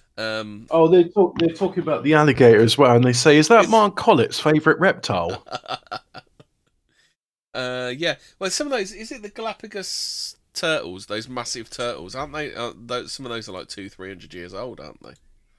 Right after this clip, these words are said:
Speaker 2: Oh, yeah, they, they live a long time, but you can imagine a slow, ponderous turtle having a long life. But birds, by their nature being flighty creatures, I didn't think they'd be that long-lived.
Speaker 1: Well, that and the amount of predators they've got. I mean, there's always, like, birds are, like,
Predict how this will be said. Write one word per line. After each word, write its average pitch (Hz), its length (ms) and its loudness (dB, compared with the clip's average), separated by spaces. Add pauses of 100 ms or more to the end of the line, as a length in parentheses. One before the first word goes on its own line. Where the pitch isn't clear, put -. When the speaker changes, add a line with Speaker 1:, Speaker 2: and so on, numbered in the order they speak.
(160)
Speaker 2:
Oh, 160 160 6
yeah, 117 240 4
they, 120 200 2
they 190 260 2
live 147 220 0
a 110 40 -8
long 104 280 -6
time, 107 220 -4
but 160 140 -4
you 156 60 -10
can 185 140 -2
imagine 202 340 0
a 143 60 2
slow, 143 380 -2
ponderous 123 520 -2
turtle 120 580 -2
having 92 280 -8
a 90 40 -10
long 92 380 -8
life. 85 320 -12
But 117 260 2 (480)
birds, 202 380 4
by 170 220 4
their 160 120 4
nature 156 380 0
being 123 220 -2
flighty 135 440 -2
creatures, 92 600 -10
I 117 60 -4
didn't 170 260 -2
think - 220 -4
they'd 123 160 -4
be 165 140 -2
that 92 220 -4
long-lived. 98 680 -4
Speaker 1:
Well, 165 100 -6
that 147 140 -4
and 113 100 -14
the 120 40 -12
amount 117 220 -12
of - 80 -20
predators 127 500 -14
they've - 220 -20
got. 76 180 -20
I - 40 -20
mean, 104 200 -18
there's 104 200 -18
always, 107 200 -16
like, 92 240 -18
birds 104 380 -12
are, 85 100 -18
like, 71 400 -20